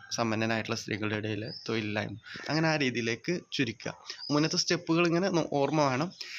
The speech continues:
പിന്നെ ആ ഒരു പ്രശ്നം വ്യക്തമായിട്ട് നിർവചിക്കുക. നിങ്ങളുടെ പ്രശ്നം വ്യക്തമായിട്ട് ചോദ്യമായോ പ്രസ്താവനയായിട്ടോ എഴുതുക. ഇങ്ങനെ കൊടുക്കുകയാണെങ്കിൽ എന്ത്, ഗ്രാമീണ കേരളത്തിലെ വിദ്യാസമ്പന്നരായിട്ടുള്ള സ്ത്രീകൾക്കിടയിൽ തൊഴിലില്ലായ്മയുടെ കാരണങ്ങൾ എന്തൊക്കെയാണ് എന്നുള്ള രീതിയിൽ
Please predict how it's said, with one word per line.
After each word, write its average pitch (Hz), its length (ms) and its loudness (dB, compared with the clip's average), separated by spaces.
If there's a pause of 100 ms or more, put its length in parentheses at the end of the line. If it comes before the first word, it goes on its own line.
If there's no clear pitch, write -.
(180)
പിന്നെ 214 180 4
ആ 196 160 6
ഒരു 202 160 2
പ്രശ്നം 151 460 2 (640)
വ്യക്തമായിട്ട് 120 600 0
നിർവചിക്കുക. 107 580 -4 (100)
നിങ്ങളുടെ 113 320 2
പ്രശ്നം 120 420 -2 (180)
വ്യക്തമായിട്ട് 117 500 -2
ചോദ്യമായോ 113 800 0
പ്രസ്താവനയായിട്ടോ 107 920 -2
എഴുതുക. 127 300 0 (1080)
ഇങ്ങനെ 131 260 6
കൊടുക്കുകയാണെങ്കിൽ 113 640 2
എന്ത്, 107 200 0 (260)
ഗ്രാമീണ 113 440 2
കേരളത്തിലെ 113 480 0
വിദ്യാസമ്പന്നരായിട്ടുള്ള 113 920 0
സ്ത്രീകൾക്കിടയിൽ 110 1000 -2 (140)
തൊഴിലില്ലായ്മയുടെ 117 920 2
കാരണങ്ങൾ 107 560 0
എന്തൊക്കെയാണ് 107 760 -2
എന്നുള്ള 110 360 0
രീതിയിൽ 101 320 -4